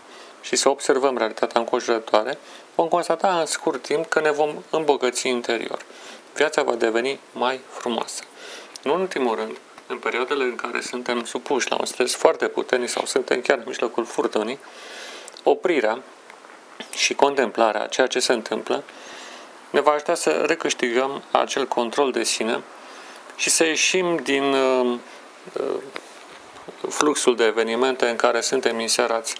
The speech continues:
asemenea unui personaj într-o poveste. În momentul în care ne oprim, ieșim din poveste. Povestea în care trăim s-ar putea să fie, uh, uneori dramatică,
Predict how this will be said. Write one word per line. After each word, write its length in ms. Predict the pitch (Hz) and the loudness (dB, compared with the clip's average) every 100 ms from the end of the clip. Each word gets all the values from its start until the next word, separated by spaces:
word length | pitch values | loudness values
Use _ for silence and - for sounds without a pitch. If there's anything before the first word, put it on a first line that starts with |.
| - - - - - - - - | -12 -18 -18 -20 -20 -20 -12 2
asemenea 420 | 123 - 131 123 | 2 4 2 2
unui 160 | 117 113 | 0 2
personaj 540 | 127 - 120 117 117 | 2 2 2 2 0
într-o 180 | 110 113 | -2 -2
poveste. 520 | - 113 117 - - - - - - - - - - | 0 0 -2 -4 -8 -16 -20 -18 -14 -14 -14 -12 2
În 80 | 139 | 4
momentul 340 | 170 202 214 | 4 4 2
în 120 | 185 | 4
care 280 | 151 160 139 | 4 2 2
ne 100 | 151 | 2
oprim, 440 | 156 143 - - 131 - - | 2 2 0 0 -2 -12 -6
ieșim 300 | - 147 160 | 0 2 2
din 140 | 151 143 | 0 2
poveste. 520 | 139 117 107 - - - - - - - - - | 2 2 0 -4 -12 -14 -16 -14 -14 -14 -18 -4
Povestea 360 | - - 190 208 | 2 4 4 2
în 60 | 185 | 4
care 260 | 165 147 | 6 6
trăim 560 | - 123 123 135 156 - - | 6 4 4 4 2 -4 -2
s-ar 160 | - 131 | 2 4
putea 300 | 143 143 147 | 4 4 4
să 180 | - 127 | 4 2
fie, 460 | - 135 123 110 113 - - - - - - - - - - - | 4 6 6 4 -2 -14 -20 -20 -20 -20 -20 -20 -20 -20 -20 -12
uh, 100 | 143 - - - | -6 -4 -6 -2
uneori 400 | 127 123 127 117 | 2 2 2 4
dramatică, 680 | 131 110 107 - 120 135 | 4 4 -2 -2 -2 -2